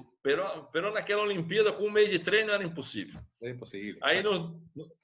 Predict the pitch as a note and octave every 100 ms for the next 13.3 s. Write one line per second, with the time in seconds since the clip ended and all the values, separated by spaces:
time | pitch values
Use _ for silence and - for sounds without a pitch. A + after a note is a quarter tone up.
0 | _ - E3+ E3+ G3+ G#3 F#3+ - F3 E3+
1 | E3 F3 D#3 A#2 F2+ - _ _ _ -
2 | - D#3+ E3 D#3 E3 D#3+ C#3+ A#2 G2 -
3 | A#2 D3 D#3+ D#3+ G3 A#3+ E3 G2 - _
4 | A#2+ F#3 G#3 G#3 B2+ - - - - G3
5 | G#3 G3 - F#3+ A#3+ C#4+ B3 G#3 F3 A#2
6 | D3 D#3 F#3 F3+ D#3 C3+ - D#3+ F#3 D#3
7 | C3 B2 D#3+ F3 C3+ A#2 A2+ C4+ C3+ -
8 | _ _ _ _ _ _ _ _ C#3+ E3
9 | E3 F3 G3+ G3 G#3+ A3 G#3 F3+ C#3+ A2
10 | - - - D3+ E3+ F#3 F3+ E3+ F3+ F3+
11 | F#3 F#3+ F3+ C#3 A2+ - - - C3 D3
12 | E3 D3+ F#2+ B2+ C#3 E3 D3+ C3+ C#3+ C#3
13 | C3 C#3 -